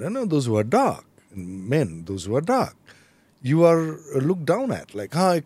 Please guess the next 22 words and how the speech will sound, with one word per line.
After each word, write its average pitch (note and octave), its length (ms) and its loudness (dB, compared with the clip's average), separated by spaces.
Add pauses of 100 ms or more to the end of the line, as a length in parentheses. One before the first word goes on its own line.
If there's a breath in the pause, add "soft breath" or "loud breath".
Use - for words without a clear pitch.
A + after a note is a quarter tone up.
काला C#3+ 220 4 (100)
लंबा A2+ 240 0 (100)
करके G#2+ 220 -8
एक F#2+ 120 -12
बंदा D#2 280 -10
आया B1+ 240 -18
था। - 160 -20
You B2+ 100 -10
know, G3+ 140 -10
someone C3 240 -4
who G2+ 80 -6
is - 100 -12
dark F2+ 360 -10
and C#2+ 100 -18
tall C#2+ 240 -14
who D2 100 -14
has C#2 120 -8 (100)
come. - 160 -18 (680 loud breath)
But B2+ 140 -6
tall, G#3+ 220 6 (120)
dark D#3 380 2
and D3 120 -2